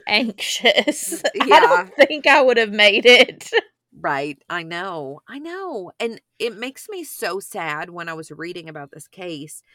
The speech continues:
Speaker 2: to hear that, you know, her mom called the police first and was basically laughed at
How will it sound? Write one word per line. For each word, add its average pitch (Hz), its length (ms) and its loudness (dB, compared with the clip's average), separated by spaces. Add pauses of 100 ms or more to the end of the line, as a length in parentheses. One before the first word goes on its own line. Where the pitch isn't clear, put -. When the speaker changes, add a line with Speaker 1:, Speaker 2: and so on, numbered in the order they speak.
(420)
Speaker 2:
to 220 120 -12
hear 220 460 -6
that, 160 420 -6 (100)
you 202 100 -14
know, 180 160 -8
her 185 140 -10
mom 185 340 -4
called 165 380 -4
the 196 80 -6
police 196 500 -10
first 165 540 -10 (480)
and 185 440 -4
was 165 400 -6
basically 190 640 -6
laughed 117 500 -8
at - 500 -12